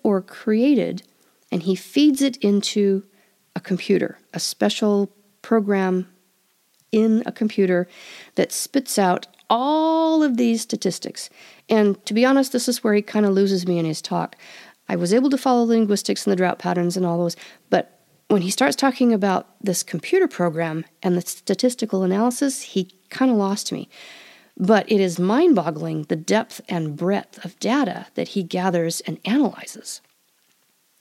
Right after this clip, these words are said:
And in the end, in the very end, he is able to support the oral tradition.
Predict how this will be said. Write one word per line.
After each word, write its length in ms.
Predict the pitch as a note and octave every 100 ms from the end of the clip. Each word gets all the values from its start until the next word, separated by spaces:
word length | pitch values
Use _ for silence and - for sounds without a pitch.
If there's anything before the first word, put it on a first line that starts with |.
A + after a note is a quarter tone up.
| -
And 80 | D#3+
in 120 | F3
the 140 | D4+
end, 520 | G4 C#4 B3+ D#4+ - _ _ _ _ -
in 180 | D#3+ G#3+
the 100 | A#3
very 440 | A#3+ C4+ E4 F#4
end, 440 | A#3 F#3 A#3+ D4+ - _ _ - - - -
he 320 | - B3 C4 -
is 400 | B3+ F4 D#4 -
able 360 | D4 D#4+ G3 G#3+
to 140 | A3+
support 560 | - A3 - A3 A#3+ -
the 120 | -
oral 280 | G#3 G3 G#3+
tradition. 540 | - C#4+ F4 -